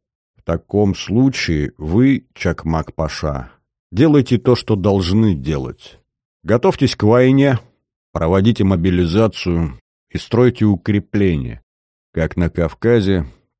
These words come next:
так и на подступах к Стамбулу во Фракии. И обратите особое внимание на курдов.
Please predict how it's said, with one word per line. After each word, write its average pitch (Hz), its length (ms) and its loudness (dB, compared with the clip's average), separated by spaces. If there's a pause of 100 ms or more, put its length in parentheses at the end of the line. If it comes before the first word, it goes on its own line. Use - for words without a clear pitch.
(240)
так 82 220 -4
и 92 40 0
на 92 140 0
подступах - 800 -6
к - 80 -12
Стамбулу 87 640 0
во 85 160 0
Фракии. 85 560 -4 (500)
И 73 60 -8
обратите 107 480 0
особое 135 440 2
внимание 120 560 2
на 110 180 2
курдов. - 760 -2